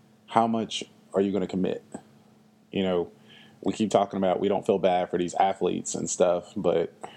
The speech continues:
um, the thing is, the rigorous training, the diets, everything, I mean, look at LeBron. Now, I'm not gonna say, <laughs> uh, I'm gonna defend him 'cause, like, my thing is, like, he's rich.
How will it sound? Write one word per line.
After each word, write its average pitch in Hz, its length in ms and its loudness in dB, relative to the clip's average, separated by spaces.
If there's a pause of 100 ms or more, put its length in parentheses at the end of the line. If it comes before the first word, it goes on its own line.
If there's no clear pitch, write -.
(220)
um, 85 480 -4
the - 80 -6
thing 98 180 0
is, 95 460 -2 (560)
the 95 80 4
rigorous 101 360 2
training, 98 460 0
the 90 80 2
diets, 92 640 0
everything, 92 420 0
I 85 60 -2
mean, 92 300 -2 (1200)
look 123 140 4
at 117 60 4
LeBron. 90 360 2 (160)
Now, 113 260 4
I'm 147 100 0
not 127 220 0
gonna 92 180 0
say, 87 560 0 (260)
<laughs> - 280 -14
uh, - 300 2 (460)
I'm 95 540 2
gonna 92 140 0
defend 107 320 0
him 95 60 0
'cause, 95 120 0
like, 92 220 0
my 95 120 -2
thing 98 180 0
is, 90 80 0
like, - 120 -2
he's 104 200 -2
rich. - 400 -4